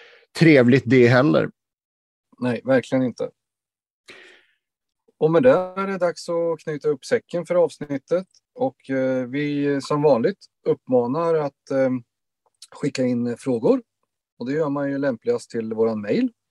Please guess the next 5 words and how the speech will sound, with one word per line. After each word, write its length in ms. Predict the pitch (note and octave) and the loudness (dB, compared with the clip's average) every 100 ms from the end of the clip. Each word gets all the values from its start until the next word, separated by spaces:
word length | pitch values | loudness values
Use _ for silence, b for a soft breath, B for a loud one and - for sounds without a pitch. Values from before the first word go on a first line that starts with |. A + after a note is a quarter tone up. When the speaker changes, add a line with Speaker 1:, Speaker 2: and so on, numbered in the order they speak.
| _ _ _ _ _ _ - | _ _ _ _ _ _ -6
Speaker 2:
militarsnack 800 | B2+ C3 - C3+ A2+ - C3+ - - _ A#2+ | -2 0 4 2 2 -2 -6 -6 -20 _ -6
at 360 | A#2+ _ - | -6 _ -14
gmail 460 | G#2 G#2+ B2 A3+ G3 | -6 -4 -2 -2 -4
punkt 220 | - C#3+ | -8 -4
com. 320 | C#3+ G#3+ B3+ | 0 0 0